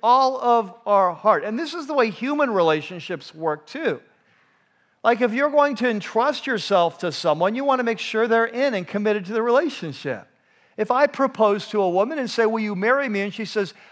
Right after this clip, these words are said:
"I would love to marry you, but is it okay if I keep on dating?" No.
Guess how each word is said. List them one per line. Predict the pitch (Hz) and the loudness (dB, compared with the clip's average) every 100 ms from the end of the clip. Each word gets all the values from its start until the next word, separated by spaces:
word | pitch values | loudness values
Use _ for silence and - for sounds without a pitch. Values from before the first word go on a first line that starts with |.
| - | 0
"I | 214 | 2
would | 214 | 2
love | 208 294 349 | 2 2 2
to | 233 | -2
marry | 202 190 190 | -2 0 -2
you, | 220 | -2
but | 214 | -2
is | 175 | -2
it | 202 | 0
okay | 233 226 233 | 0 2 0
if | 254 | 0
I | |
keep | 226 233 190 | -4 -2 2
on | 233 208 | 2 4
dating?" | 262 302 139 95 _ _ _ | 0 0 -6 -8 _ _ _
No. | 214 277 320 285 135 | 0 4 6 4 2